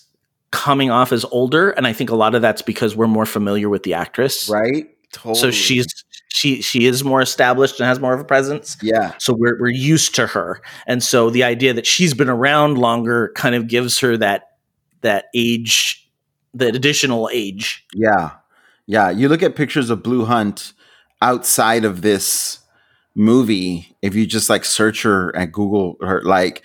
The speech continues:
Speaker 2: she looks so different from the way she looks in this movie. I don't know if I, it's, it's her haircut or how they light her or what, but she plays super young to me in this movie, like, fourteen, fifteen.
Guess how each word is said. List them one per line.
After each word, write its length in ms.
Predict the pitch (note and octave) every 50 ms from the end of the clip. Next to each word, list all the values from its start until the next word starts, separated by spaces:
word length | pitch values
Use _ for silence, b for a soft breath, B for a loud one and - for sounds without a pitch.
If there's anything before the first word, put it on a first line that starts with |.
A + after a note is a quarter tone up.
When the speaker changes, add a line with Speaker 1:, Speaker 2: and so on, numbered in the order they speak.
| B B B B B B
Speaker 2:
she 340 | - - - - D3 C#3 C3+
looks 240 | B2 A#2 G#2 -
so 200 | - - A#2 G#2+
different 580 | G2+ - - A2+ A2 - - G#2+ F#2 E2 - -
from 220 | - G2 F#2 F#2+
the 80 | F2+ F#2
way 140 | F#2+ F#2+ F#2
she 140 | F2 - -
looks 200 | F#2 F2 - -
in 60 | F#2
this 180 | F2 D#2+ - -
movie. 340 | F2 F#2+ G#2 F2+ E2+ D#2 D2+ - -
I 80 | - F2+
don't 80 | G2+ G#2+
know 120 | A2+ G#2
if 80 | F2 -
I, 120 | D#2+ F#2 -
it's, 160 | F2 E2+ - -
it's 200 | F2+ F2 - -
her 140 | D2+ D2 D#2+
haircut 500 | F2+ A2+ C#3 C3+ - - D3+ D3 C#3 -
or 120 | - G2
how 140 | F2+ F#2 F2
they 120 | D#2 D#2+ D#2
light 300 | D#2+ E2 F#2 A2 B2+ A2
her 120 | A#2+ A#2+ C3+ C3+
or 160 | G2+ E2 F2+
what, 420 | F2 D#2+ E2+ G2 A2+ B2 A#2+ - - _ B B B B B B B B
but 380 | E2+ D#2 A2 A2 F#2+ E2+ -
she 600 | - - - - A3 G#3+ G#3 G3+ F#3+ D#3 C3 - - -
plays 560 | - B2+ A#2 G#2 G2 F#2+ F2+ D#2+ - - - -
super 600 | - - - - - C4+ C#4 A3 - F3+ D#3 C3
young 300 | A2 A#2 A2+ G#2+ G2+ F2+
to 100 | - G2+
me 140 | G2+ F#2+ G2
in 80 | F#2+
this 220 | F2 F2 F2 - -
movie, 300 | F#2+ E2+ D2+ D2+ D2 D2
like, 260 | D#2+ F2 E2+ E2 -
fourteen, 680 | - - D#3+ F3+ F3 - - - G3+ G#3 D3 G#2+ F2+ F2+
fifteen. 680 | - D3+ C#3+ - - - F3 E3 B2 F2+ E2 D2+ E2